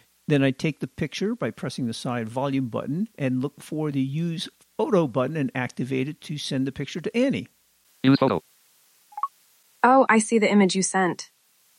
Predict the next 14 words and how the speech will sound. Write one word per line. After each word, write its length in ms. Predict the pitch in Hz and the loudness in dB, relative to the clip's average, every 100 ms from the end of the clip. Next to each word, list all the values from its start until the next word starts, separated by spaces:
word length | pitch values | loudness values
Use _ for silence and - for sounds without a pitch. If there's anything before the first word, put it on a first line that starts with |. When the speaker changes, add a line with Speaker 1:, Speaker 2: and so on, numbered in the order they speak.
| _ | _
Speaker 3:
In 140 | 226 | 8
the 80 | 226 | 8
photo, 540 | 208 214 208 160 160 - | 6 4 6 4 0 2
I 120 | 214 | 2
can 180 | 208 208 | 4 6
see 280 | 196 - 214 | 4 6 6
a 60 | 180 | 8
room 240 | 190 202 | 8 10
with 120 | 180 | 8
a 40 | 170 | 6
bookcase 520 | 196 214 - 208 - | 4 4 6 4 6
and 80 | 175 | 2
a 60 | |
rug. 340 | 165 165 156 | 4 4 2